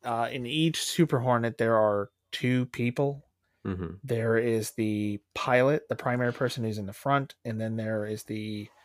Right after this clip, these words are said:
Speaker 1: I forget what the term is, the weapons system officer, I think,
Speaker 2: That sounds
Speaker 1: is the
Speaker 2: right.
Speaker 1: person that sits in the rear. They operate all that equipment,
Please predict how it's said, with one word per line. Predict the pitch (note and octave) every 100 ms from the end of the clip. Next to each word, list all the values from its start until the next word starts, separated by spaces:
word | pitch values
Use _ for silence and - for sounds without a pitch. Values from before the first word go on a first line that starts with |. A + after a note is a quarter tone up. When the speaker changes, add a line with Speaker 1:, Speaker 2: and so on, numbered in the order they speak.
| _ _ _ _ _ _
Speaker 1:
I | -
forget | - B2 A2+
what | F#2+
the |
term | - - G#2+ F#2 F2+ E2+ -
is, | F#2 G#2+
the | F#2+
weapons | A2 C#3+ C3+ -
system | D3+ D#3 D3
officer, | D3 D3 - D#3+ D3 -
I | -
think, | - D#2+ - - _ _ -
Speaker 2:
That | F#2
sounds | - F2 E2+
Speaker 1:
is | B2+
the |
Speaker 2:
right. | A#2
Speaker 1:
person | C3+ A#2+ B2
that | A#2+ -
sits | C3+ -
in | A#2+
the | A#2
rear. | A#2 B2 B2 A#2+
They | A2
operate | A2+ A2+ A#2+ A#2
all | A#2
that | A2+ A2+
equipment, | A2 C3 B2 B2